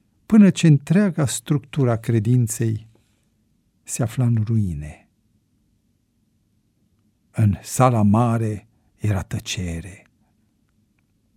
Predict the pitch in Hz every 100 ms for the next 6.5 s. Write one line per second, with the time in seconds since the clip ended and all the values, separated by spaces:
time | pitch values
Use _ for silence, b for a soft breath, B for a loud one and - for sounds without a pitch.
0 | B B - - 233 240 - 165 185 185
1 | 233 208 202 208 _ _ - 202 202 160
2 | 143 156 143 _ _ _ - 185 180 220
3 | 208 110 - - _ _ _ _ _ _
4 | _ _ _ _ - 127 113 180 214 -
5 | 113 131 117 143 - 123 107 101 143 107
6 | 147 - - 127